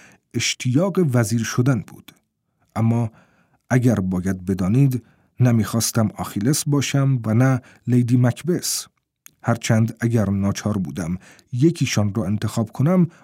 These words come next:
آخیلس را انتخاب می‌کردم تا به پیروزی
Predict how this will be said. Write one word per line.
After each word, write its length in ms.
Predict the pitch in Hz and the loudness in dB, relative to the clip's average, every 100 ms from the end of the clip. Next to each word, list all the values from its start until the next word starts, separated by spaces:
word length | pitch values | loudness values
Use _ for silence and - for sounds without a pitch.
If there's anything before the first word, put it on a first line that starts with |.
| - | -8
آخیلس 600 | - 135 143 147 123 - | -2 2 4 4 2 -4
را 80 | 90 | -8
انتخاب 480 | 71 76 - 85 - | -8 -8 -8 -10 -10
می‌کردم 540 | 80 - 55 - 50 - _ _ _ _ _ | -10 -10 -12 -14 -18 -20 _ _ _ _ _
تا 180 | - 107 | -6 -4
به 140 | 104 | -2
پیروزی 680 | 110 - 113 113 113 131 160 | -6 -8 -8 -6 -4 2 2